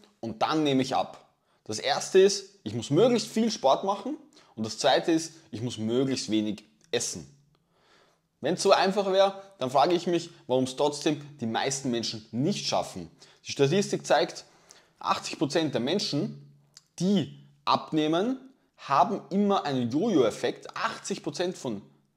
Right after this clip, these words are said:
hundert, das ist irrsinnig viel, das heißt, acht von zehn Menschen nehmen wieder mehr zu, als sie abgenommen haben innerhalb von sechs Monaten. Das bedeutet, eine Diät ist von vornherein zum Scheitern verurteilt. Das heißt, du darfst erstens mal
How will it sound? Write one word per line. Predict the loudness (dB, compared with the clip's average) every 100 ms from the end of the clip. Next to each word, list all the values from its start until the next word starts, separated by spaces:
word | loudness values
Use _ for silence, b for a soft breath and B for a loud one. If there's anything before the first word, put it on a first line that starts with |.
| _ -4
hundert, | -2 2 2 0 -14 _
das | -10 -10
ist | -12 -4
irrsinnig | -2 0 -2
viel, | -4 -6 -4
das | -6
heißt, | -8 -6
acht | -8 -6
von | -8
zehn | -2 -2
Menschen | -2 -4 -6 -6
nehmen | -4 -4 -4 -4
wieder | -4
mehr | -6 -6 -8 -8
zu, | -8 -4 -4 -6 b b b
als | -8
sie | -6
abgenommen | -6 -4 -2 -2 -4 -2
haben | -2 -2 -8 B B
innerhalb | -4 -4 -4
von | -6
sechs | -4 -6 -6
Monaten. | -8 -10 -12 -14
Das | -4 -4
bedeutet, | -2 0 2 2 2 2 2
eine | -2 -2
Diät | -2 -4 -2 2 2 2 -8 B B
ist | -12 -8
von | -4 -4
vornherein | -6 -2 0 0 -2 2 2 2 0 -4 -10
zum | -10 -8
Scheitern | -2 0 0 0 -4
verurteilt. | -2 0 2 0 -4 -6 -16 _ _ _ b b b b
Das | 2
heißt, | 2 2 -2
du |
darfst | 2 2 2 -4 -10 _ _ 0
erstens | 0 0 -6 -2
mal | 2 0 -2